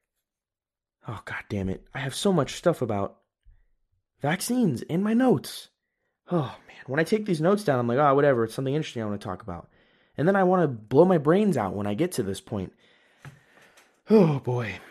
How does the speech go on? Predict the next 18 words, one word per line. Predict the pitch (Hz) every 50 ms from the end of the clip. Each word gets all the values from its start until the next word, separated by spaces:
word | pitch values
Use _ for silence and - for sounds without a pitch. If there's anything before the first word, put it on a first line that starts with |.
| - - - - - - - -
Kareem | - 170 190 226 226
Abdul-Jabbar, | 208 175 202 196 180 160 135 139 120 107 95 95 - - _ _ _ _ _ _ _ -
greatest, | 143 156 165 175 165 - - - - - _ _
one | - 139
of | 135 120
great-, | 139 143 151 151 147 -
the | 127 123
greatest | 120 127 143 147 147 143 - - - - _ _ _ _ _ _ _ _ -
N | - 120
B | 127 127 123
A |
players | 120 - 127 117 117 107
of | 113 107
all | 104 98 98
time. | - 104 95 90 90 90 - _ _ _ _ _ _ _ _ _ _ _ _ _ _ _ _
He | _ - 123 120 120 117 113 110 107 104 - - _ _
basically | - 151 143 - 147 127 - 131 127
popularized, | - 143 135 127 - 123 120 117 117 113 113 113 107 107 - -